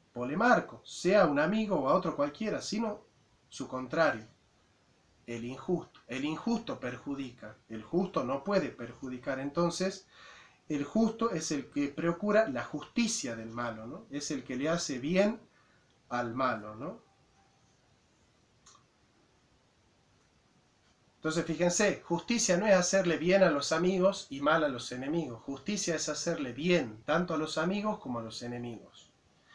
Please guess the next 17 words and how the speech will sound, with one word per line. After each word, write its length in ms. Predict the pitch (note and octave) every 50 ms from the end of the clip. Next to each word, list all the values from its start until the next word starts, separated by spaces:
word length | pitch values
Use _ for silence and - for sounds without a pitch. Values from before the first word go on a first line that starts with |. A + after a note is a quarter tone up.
| - - - - - - - - - -
En 160 | E3+ D#3+ D#3
tal 200 | - G3 G#3 G#3
caso, 520 | - A3+ A3+ A3+ A3 - - G#3+ A3+ - -
si 180 | - - F3
se 200 | D#3 - - D3+
dice 340 | C#3+ F3 G3+ - - E3 -
que 140 | - D3 D3+
es 120 | E3+ E3
justo 440 | - - G#3 G#3+ - - - C3+ B2
dar 200 | B2 D3 E3 E3+
a 140 | D#3 C#3+ -
cada 280 | - E3 E3+ D#3+ D#3 D#3+
uno 220 | F3+ G#3 F#3 D#3+
lo 160 | C#3 C3 B2
que 100 | - A#2+
se 200 | A#2 - - A#2+
debe, 420 | A2+ C3+ D3 D3+ C3+ A#2+ A2+ A2+